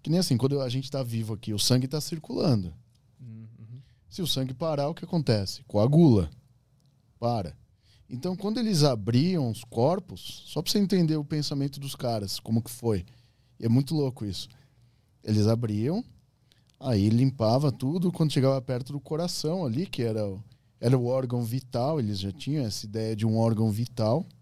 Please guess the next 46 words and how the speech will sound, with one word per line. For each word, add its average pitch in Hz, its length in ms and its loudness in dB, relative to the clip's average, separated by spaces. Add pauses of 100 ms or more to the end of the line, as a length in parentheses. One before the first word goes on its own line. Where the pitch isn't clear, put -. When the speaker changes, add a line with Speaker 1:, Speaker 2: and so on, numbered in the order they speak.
(1000)
Speaker 1:
porque 120 220 0
ficava 117 260 0
posicionado 120 540 -4
no 117 80 -2
meio 117 200 -2
do 123 100 -8
corpo. 123 680 -4 (600)
Não 156 120 4
sabiam 147 320 0
exatamente 120 440 -2
como 131 180 -2
era 127 80 -2
o 123 40 -6
funcionamento, 139 680 -2
porque - 140 -6
nunca 135 240 -2
tinham 117 260 -2
visto 117 440 0
como 107 300 -6
era 117 340 2 (140)
Speaker 2:
Uhum. 110 240 -2 (120)
Speaker 1:
numa 113 220 -6
pessoa 120 320 0
viva. 139 400 0 (800)
E 170 80 -4
aí, 180 60 2
quando 208 180 2
eles 180 160 0
abriam, 160 400 -2
o, 117 380 -8 (380)
o, - 180 -20 (400)
as 120 140 4
artérias 143 400 0
e 151 40 0
as 127 140 -2
veias 135 280 0
que - 80 -12
vão 120 160 -2
pro 120 100 -12
coração, 127 440 -4
já, 165 300 -2 (480)
o - 80 -18
sangue 180 260 -2
já 175 120 0
tava 180 220 -4
coagulado. 110 580 -2